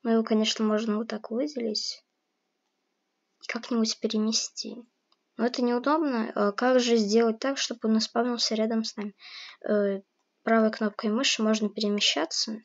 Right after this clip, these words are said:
И если, как у меня было в начале, нет у вас мыши,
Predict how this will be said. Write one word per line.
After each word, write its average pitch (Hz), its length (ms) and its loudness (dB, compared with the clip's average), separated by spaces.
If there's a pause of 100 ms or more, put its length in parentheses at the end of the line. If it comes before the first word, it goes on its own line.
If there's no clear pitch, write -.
(680)
И - 80 -2
если, 233 920 2
как - 220 -6
у 214 40 4
меня 220 300 6
было 196 300 0
в 196 60 -8
начале, 196 480 0
нет 196 280 -2
у 196 60 -8
вас 196 200 -6
мыши, - 400 0